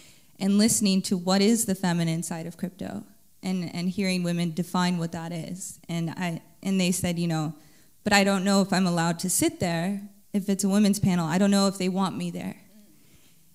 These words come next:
And so I think a lot of it is just, is teaching this allyship, and it's not a, a them versus us or, you know, boys versus girls. It's, it's just creating those situations where people can come together as friends and humans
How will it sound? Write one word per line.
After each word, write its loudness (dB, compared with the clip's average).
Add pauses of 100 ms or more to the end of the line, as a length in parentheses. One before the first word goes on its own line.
(220)
And 0
so 2 (480)
I 6
think 2
a 4
lot 6
of 4
it 4
is 0
just, -2 (400)
is 0 (300)
teaching 4
this 0
allyship, 0
and -2
it's -4
not 0
a, 2
a -2 (140)
them 6
versus -2
us -2
or, -8 (240)
you -8
know, -6
boys 2
versus -2
girls. -4
It's, -10
it's -4
just -4
creating 0
those 2
situations -2
where -8
people -4
can -2
come -2
together -2
as -6
friends 0
and -2
humans 0